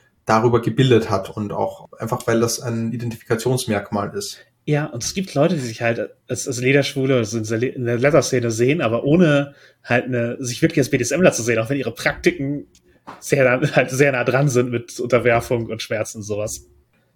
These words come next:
Speaker 1: Ja, das ist dann wieder eine Frage der Selbstidentifikation. Wo zählt man sich dazu und wie nimmt man das wahr? Und ja, da muss jeder für sich selber, also B D S M ist, wenn man sagt, das ist B D S M. Also wenn, wenn man das Gefühl hat, okay,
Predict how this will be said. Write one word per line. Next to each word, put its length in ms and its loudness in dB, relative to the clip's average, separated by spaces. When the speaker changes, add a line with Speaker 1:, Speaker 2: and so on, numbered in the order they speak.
Speaker 1:
Ja, 140 4
das 180 0
ist 120 -2
dann 140 0
wieder 220 6
eine 180 0
Frage 300 0
der 100 4
Selbstidentifikation. 1120 -2
Wo 80 -2
zählt 240 -2
man 120 0
sich 140 -4
dazu 480 -4
und 300 -2
wie 100 0
nimmt 160 -2
man 140 -4
das 180 -8
wahr? 320 0
Und 360 -4
ja, 160 4
da 80 2
muss 180 2
jeder 260 6
für 140 -4
sich 160 -2
selber, 320 2
also 240 2
B 140 2
D 60 8
S 120 4
M 220 -2
ist, 220 -2
wenn 100 4
man 120 2
sagt, 280 0
das 120 -2
ist 140 -10
B 80 -4
D 80 -2
S 140 -4
M. 240 -8
Also 380 -6
wenn, 280 0
wenn 120 0
man 340 2
das 160 -6
Gefühl 280 -2
hat, 120 4
okay, 480 0